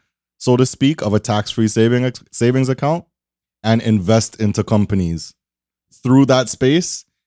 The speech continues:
so that when your money grows over time, like, let's just say you do trades or withdraw your money,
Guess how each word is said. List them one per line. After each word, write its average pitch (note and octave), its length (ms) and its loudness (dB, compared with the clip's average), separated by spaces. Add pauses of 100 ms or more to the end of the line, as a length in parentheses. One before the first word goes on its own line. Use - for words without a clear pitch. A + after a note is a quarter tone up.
(160)
so - 180 -6
that A2 280 0
when A2+ 240 0
your C#3 120 2
money A#2+ 300 2
grows A2+ 360 2
over B2+ 220 2
time, C#3 440 0 (300)
like, G2 100 -4
let's A2+ 200 0
just A2+ 200 -2
say A#2+ 120 0
you A2 140 2
do G#2 160 -2 (200)
trades G#2+ 480 0
or G2 100 2
withdraw F#2+ 360 0
your G2+ 160 0
money, A2+ 360 -2